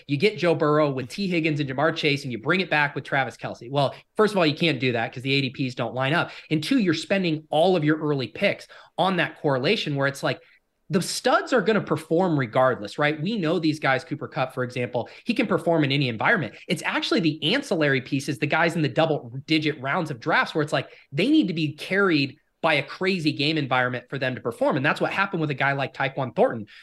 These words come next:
who didn't really do much at all last year, but then he had a sixty-yard, one touchdown game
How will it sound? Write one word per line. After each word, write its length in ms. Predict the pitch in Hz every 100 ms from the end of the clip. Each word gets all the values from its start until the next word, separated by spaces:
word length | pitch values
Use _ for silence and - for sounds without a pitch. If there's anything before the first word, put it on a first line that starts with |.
| -
who 60 |
didn't 180 | 135 233
really 240 | 214 254
do 180 | 160 147
much 340 | 240 170 147 -
at 100 | 147
all 260 | 156 190
last 280 | 165 151 151
year, 360 | 240 262 170 165 -
but 140 | - 160
then 180 | 180 202
he 180 | 202
had 220 | 180 175 160
a 20 |
sixty-yard, 760 | - 170 - 185 165 160 156
one 160 | 151 160
touchdown 520 | 156 175 - 156 143
game 420 | 123 226 233 156